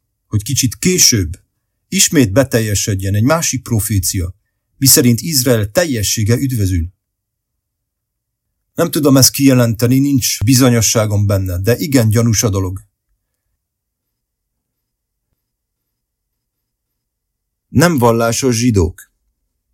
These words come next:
A mai zsidók túlnyomó többségbe, és különösen az izraeliek hisznek Elohimban, de nem követnek semmilyen vallási irányzatot. Megtagadják az ortodoxia minden formáját, és szabadon gyakorolják hitüket,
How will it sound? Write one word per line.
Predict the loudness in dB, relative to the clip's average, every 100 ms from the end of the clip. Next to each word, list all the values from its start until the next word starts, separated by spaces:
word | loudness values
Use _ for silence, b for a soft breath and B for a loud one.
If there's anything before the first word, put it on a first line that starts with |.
| _ _ _ _ _ _ _ _ _ _
A | _
mai | -2 0
zsidók | 0 0 -2
túlnyomó | 0 -2 0 2 0
többségbe, | 0 -4 -2 -2 0 0
és | -2
különösen | -4 -2 0 0 0 -2
az | -2 -4 -8 -6
izraeliek | -2 0 2 2 2 0 -2 -10 _ _ _ _ _
hisznek | -2 -2 2 0
Elohimban, | 2 2 2 2 2 0 -2 _ _ _ _ _ _
de | -2 0
nem | 0 -2
követnek | -2 -2 -2 -4
semmilyen | -4 -4 -2 0 2
vallási | 0 0 -2 -2
irányzatot. | 0 0 0 -4 -6 -10 -12 _ _ _ _ _ _ _ _ _ _ _ _ _ _ _ _ _ _
Megtagadják | -2 -2 0 -2 0 -2 -2 -2 -6 -20 _
az | -4
ortodoxia | -2 -4 -4 -4 -4 -2 0
minden | 0 0 -2
formáját, | 0 0 2 2 0 -2 -6
és | -6
szabadon | 0 0 0 -2 0
gyakorolják | 0 -2 -2 -4 -4 -6
hitüket, | -8 -12 -8 -8 -8 -14